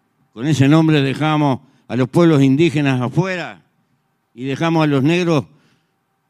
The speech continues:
que se le arrancaron a África. Necesitamos un nombre nuestro, integrador. Necesitamos una fecha, para mí debe ser el Día de la Amazonia, pero puede ser otra, no importa.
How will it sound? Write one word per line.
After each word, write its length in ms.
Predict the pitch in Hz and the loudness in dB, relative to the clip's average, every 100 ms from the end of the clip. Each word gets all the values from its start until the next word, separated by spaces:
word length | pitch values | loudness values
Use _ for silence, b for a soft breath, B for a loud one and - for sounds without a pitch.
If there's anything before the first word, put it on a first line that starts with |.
| _ _ _ _ | _ _ _ _
que 140 | - 110 | -14 -8
se 100 | 139 | -4
le 100 | 135 | -2
arrancaron 600 | 135 131 139 170 156 143 | -2 -4 -2 -2 0 0
a 160 | 165 | 0
África. 580 | 156 135 120 123 101 - _ _ _ _ _ _ _ _ - | 0 -2 -2 -6 -8 -12 _ _ _ _ _ _ _ _ -4
Necesitamos 680 | 117 120 110 120 139 135 | -2 0 -2 -2 -2 0
un 100 | 127 | 0
nombre 360 | 127 139 123 110 | 0 -2 -2 -2
nuestro, 560 | 127 143 98 - 107 - | -2 -4 -6 -6 -6 -4
integrador. 960 | 127 110 127 110 110 123 143 110 78 _ _ _ _ _ _ _ _ _ _ _ _ _ _ | -6 -4 -6 -6 -6 -4 -4 -6 -10 _ _ _ _ _ _ _ _ _ _ _ _ _ _
Necesitamos 760 | - 135 123 143 131 180 185 170 | -4 -2 0 -2 -4 -6 -2 -2
una 180 | 165 135 | -2 -4
fecha, 460 | 175 185 135 123 | -4 -4 -4 -8
para 260 | 107 135 123 | -6 -8 -2
mí 140 | 165 | -2
debe 240 | 160 147 135 | -2 -4 -6
ser 160 | 160 | -8
el 100 | 151 | -8
Día 220 | 139 151 | -6 -4
de 80 | 147 | -4
la 80 | 139 | -4
Amazonia, 680 | 127 123 - 151 123 95 65 _ _ _ _ - | -4 -4 -4 -4 -4 -8 -14 _ _ _ _ -10
pero 360 | 120 131 113 _ _ _ | -8 -8 -10 _ _ _
puede 180 | 180 | -10
ser 240 | 143 156 147 | -4 -4 -2
otra, 320 | 156 120 110 | -2 -4 -10
no 100 | 123 | -6
importa. 760 | 143 - 160 135 95 107 85 | -6 -2 -4 -6 -12 -14 -14